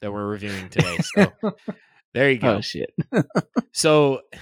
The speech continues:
Speaker 1: oh, shit.
Speaker 2: Hey,
Speaker 1: But
Speaker 2: hey.
Speaker 1: back to my point. Oh, back to
Speaker 2: No,
Speaker 1: what
Speaker 2: no,
Speaker 1: I was
Speaker 2: no.
Speaker 1: gonna say. Go
Speaker 2: Oh,
Speaker 1: ahead,
Speaker 2: I
Speaker 1: Diva.
Speaker 2: just thought, oh, okay, to go back to my Disney stuff.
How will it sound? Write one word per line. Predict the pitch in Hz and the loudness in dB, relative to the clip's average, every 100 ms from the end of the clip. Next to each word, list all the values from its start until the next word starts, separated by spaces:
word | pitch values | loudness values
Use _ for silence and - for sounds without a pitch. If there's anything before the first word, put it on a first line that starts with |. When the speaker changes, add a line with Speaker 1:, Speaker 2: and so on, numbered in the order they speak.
| - _ _ _ _ _ _ _ _ _ _ | -20 _ _ _ _ _ _ _ _ _ _
Speaker 1:
oh, | 147 147 139 123 110 95 80 | 0 2 2 0 -2 -6 -10
shit. | - - - - 92 76 - - - _ _ _ _ _ _ _ - - - - - - | -12 -8 -8 -8 -8 -12 -14 -20 -20 _ _ _ _ _ _ _ -14 -10 -10 -12 -16 -4
Speaker 2:
Hey, | 127 131 - | -2 -2 4
Speaker 1:
But | 196 | 6
Speaker 2:
hey. | 123 | 6
Speaker 1:
back | 180 208 | 4 4
to | 226 | 4
my | 208 | 2
point. | 160 151 135 131 | 4 2 2 4
Oh, | 165 | 4
back | 127 143 | 4 4
to | 185 | 4
Speaker 2:
No, | 160 | 6
Speaker 1:
what | |
Speaker 2:
no, | 156 | 6
Speaker 1:
I | |
was | 147 | 4
Speaker 2:
no. | 143 | 2
Speaker 1:
gonna | 131 | -2
say. | 120 123 107 98 | -2 -2 -4 0
Go | - | 4
Speaker 2:
Oh, | |
Speaker 1:
ahead, | 151 156 156 | 4 4 2
Speaker 2:
I | 160 | -2
Speaker 1:
Diva. | 147 | -2
Speaker 2:
just | 175 - | -2 -2
thought, | 185 - | -4 -4
oh, | 196 143 143 143 139 143 - - _ 698 214 | -2 2 4 2 2 -2 -6 -16 _ -6 -6
okay, | - 135 123 | 0 0 0
to | 139 | 0
go | 139 143 | 2 4
back | 143 139 | 2 0
to | 156 | -4
my | 127 | -4
Disney | 120 120 131 123 | -2 -4 -4 -6
stuff. | - 147 139 | -6 -8 -8